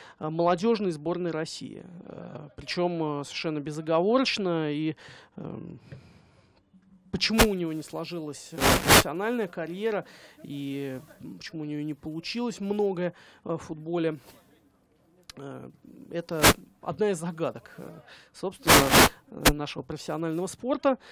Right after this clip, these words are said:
Э, и слишком много факторов, э, всегда влияет, э, и где-то сами игроки виноваты, но подчас и, э, не лучшим образом, э, складывается просто ситуация, э, там,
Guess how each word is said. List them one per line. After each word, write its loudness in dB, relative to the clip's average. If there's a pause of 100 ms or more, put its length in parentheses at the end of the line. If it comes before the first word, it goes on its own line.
(220)
Э, -4
и -4
слишком -6
много 2
факторов, -2 (100)
э, -8
всегда -8
влияет, 0
э, 0
и -6
где-то -8
сами 2
игроки -4
виноваты, 0
но 0
подчас -8
и, -10 (480)
э, -14 (400)
не -4
лучшим -2
образом, -6 (640)
э, -10
складывается -2
просто -6
ситуация, -8
э, -16
там, -20